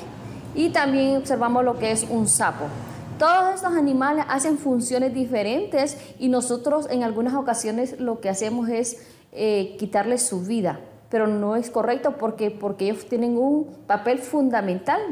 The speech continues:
dentro del ecosistema. Ellos ayudan a la estabilidad ecológica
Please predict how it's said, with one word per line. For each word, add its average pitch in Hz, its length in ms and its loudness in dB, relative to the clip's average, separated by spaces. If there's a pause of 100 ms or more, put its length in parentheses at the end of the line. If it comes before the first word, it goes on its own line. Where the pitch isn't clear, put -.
dentro 285 440 2
del 208 180 0
ecosistema. 180 760 -4 (300)
Ellos 262 240 2
ayudan 254 340 2
a 254 60 0
la 247 40 2
estabilidad 208 600 0
ecológica 262 760 0